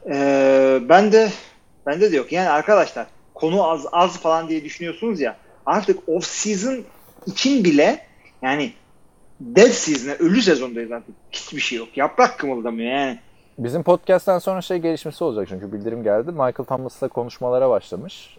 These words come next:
Speaker 2: e, Saints kontrat için. En çok kazanan receiver yapmak istiyorlarmış ama önümüzdeki haftaya bırakalım şimdi.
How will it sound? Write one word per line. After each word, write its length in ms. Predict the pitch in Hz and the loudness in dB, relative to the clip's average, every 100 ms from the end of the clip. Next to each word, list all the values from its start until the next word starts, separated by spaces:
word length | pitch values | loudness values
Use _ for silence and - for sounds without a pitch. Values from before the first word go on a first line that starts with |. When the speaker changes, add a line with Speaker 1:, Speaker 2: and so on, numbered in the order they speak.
| - 101 | -20 -18
Speaker 2:
e, 240 | 90 90 | -14 -14
Saints 380 | 87 98 131 - | -12 -10 -10 -12
kontrat 480 | - - 87 90 - | -16 -14 -12 -16 -18
için. 180 | - 202 175 | -20 -18 -12
En 120 | 117 | -10
çok 180 | 113 - | -10 -10
kazanan 380 | 101 104 135 165 117 | -8 -6 -8 -8 -12
receiver 300 | 104 110 95 | -14 -10 -6
yapmak 300 | 85 - 80 - | -6 -8 -14 -20
istiyorlarmış 560 | - - 90 98 170 220 | -18 -12 -6 -6 -6 -6
ama 140 | 202 | -6
önümüzdeki 420 | 190 143 123 - | -6 -6 -6 -4
haftaya 260 | - - 73 | -6 -6 -14
bırakalım 280 | 73 - 71 | -14 -16 -18
şimdi. 240 | - 80 | -20 -20